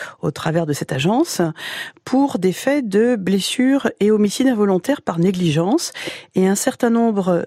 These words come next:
de, des experts de cette agence sont traduits individuellement devant le tribunal correctionnel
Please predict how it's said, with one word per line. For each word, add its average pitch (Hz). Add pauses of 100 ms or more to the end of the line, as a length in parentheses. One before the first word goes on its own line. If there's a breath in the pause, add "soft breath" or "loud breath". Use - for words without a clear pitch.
(120)
de, 160
des 139
experts 226
de 170
cette 165
agence 190 (380 loud breath)
sont -
traduits 208 (120)
individuellement 226
devant 180
le 175
tribunal 180
correctionnel 185